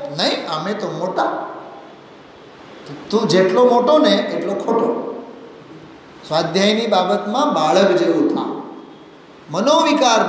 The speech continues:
નહીં, નિર્દોષ, નિષ્પાપ, નિર્વાંછક.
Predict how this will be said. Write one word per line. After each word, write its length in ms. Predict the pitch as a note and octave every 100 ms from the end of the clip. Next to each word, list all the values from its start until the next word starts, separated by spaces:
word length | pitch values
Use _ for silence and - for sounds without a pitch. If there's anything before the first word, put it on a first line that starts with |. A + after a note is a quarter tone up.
| E3
નહીં, 120 | D3 - - - - - - - - C#3
નિર્દોષ, 440 | C3+ C#3+ C#3+ - - - - - - - - - - - - - - -
નિષ્પાપ, 680 | C3+ - D3 C#3 C3+ C3 C3+ - - - - - - - - - - - - - - - -
નિર્વાંછક. 840 | D3+ G#3+ A#3+ A3 A3 - - A3+